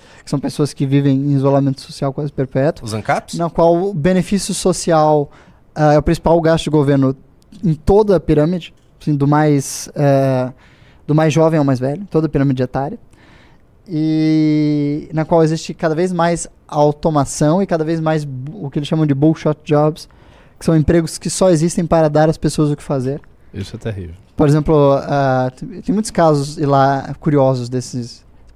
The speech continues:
Speaker 1: trabalhos. Por exemplo, pessoas que têm muitos empregados que dão aulas de, de instrução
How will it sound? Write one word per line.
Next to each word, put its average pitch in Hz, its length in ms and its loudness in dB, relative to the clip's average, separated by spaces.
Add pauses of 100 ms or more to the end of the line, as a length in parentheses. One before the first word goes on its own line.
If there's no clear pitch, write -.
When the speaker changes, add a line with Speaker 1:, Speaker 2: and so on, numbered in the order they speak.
(200)
Speaker 1:
trabalhos. 123 560 -2 (380)
Por 156 100 0
exemplo, 151 300 0
pessoas 180 760 -2
que - 160 -14
têm 160 140 -4
muitos 196 200 -4
empregados 160 720 -4 (380)
que - 100 -6
dão 160 400 2
aulas 180 480 2
de, 147 880 0
de 131 200 -8
instrução 156 760 -6